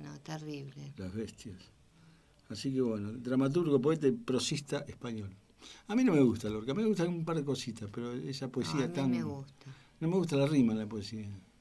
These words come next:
Speaker 2: que realmente
Speaker 1: Bueno,
Speaker 2: se-,
Speaker 1: pero son
Speaker 2: era,
Speaker 1: dife-,
Speaker 2: antes era así, ¿no? En
Speaker 1: son
Speaker 2: esos años.
Speaker 1: diferentes épocas, totalmente.
Speaker 2: Totalmente, pero bueno. Bueno, eso, ¿qué, qué le parece? ¿Le gustaron las efemérides?
Speaker 1: Sí,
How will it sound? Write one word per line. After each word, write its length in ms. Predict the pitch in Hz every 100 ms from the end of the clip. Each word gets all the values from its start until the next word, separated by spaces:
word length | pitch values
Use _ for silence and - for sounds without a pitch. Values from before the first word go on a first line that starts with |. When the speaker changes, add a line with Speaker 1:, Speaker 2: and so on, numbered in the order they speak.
| _ _ _ _ _ _ 120
Speaker 2:
que 60 |
realmente 340 | 120 127 143 -
Speaker 1:
Bueno, 40 |
Speaker 2:
se-, 60 | 123
Speaker 1:
pero 220 | 120 123 -
son 160 | 127
Speaker 2:
era, 180 | 123 143 139
Speaker 1:
dife-, 80 | 139
Speaker 2:
antes 260 | 139 135
era 140 | 127 117
así, 200 | - 120
¿no? 80 | 117
En 60 |
Speaker 1:
son 80 | 117
Speaker 2:
esos 80 | 160
años. 100 | 117
Speaker 1:
diferentes 540 | 131 147 156 156 156 160
épocas, 500 | 143 135 123 127 131
totalmente. 540 | - 139 139 139 139 120
Speaker 2:
Totalmente, 540 | 131 123 107 104 110
pero 200 | 127 139
bueno. 200 | 113 101 - - _ _ _ - -
Bueno, 160 | 175 202
eso, 160 | 139 151
¿qué, 320 | 143 143 139
qué 80 | 165
le 100 | 135
parece? 300 | 120 104 113
¿Le 60 |
gustaron 380 | 117 117 135 117
las 440 | 110 104 - - - _ _ _ _ _ _
efemérides? 760 | 110 127 131 151 117 104 104 - _ _
Speaker 1:
Sí, 600 | - - 143 135 127 127